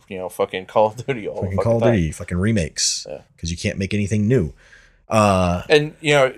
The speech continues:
Speaker 1: we've said it before, listeners, you, we, we were perfectly aware that the C E O should be making more than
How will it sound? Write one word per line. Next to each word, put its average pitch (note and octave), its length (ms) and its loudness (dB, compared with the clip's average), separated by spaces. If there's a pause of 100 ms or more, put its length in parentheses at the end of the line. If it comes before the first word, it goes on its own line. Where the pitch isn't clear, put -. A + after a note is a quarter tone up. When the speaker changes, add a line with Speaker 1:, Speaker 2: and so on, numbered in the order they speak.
Speaker 1:
we've C3+ 220 -2
said D#3+ 180 6
it G2 80 0
before, G2 580 2
listeners, F#2+ 800 -4 (480)
you, G#2 160 -8
we, G#2+ 300 -6
we G#2 440 -8
were F#2 220 -2
perfectly - 560 -4
aware G2 360 2
that F2 180 -10
the E2 100 -10
C F#2 400 -2
E F2 60 0
O F2+ 180 0
should - 180 -8
be D2 160 -12
making E2+ 340 -10
more E2+ 280 -6
than D2+ 380 -14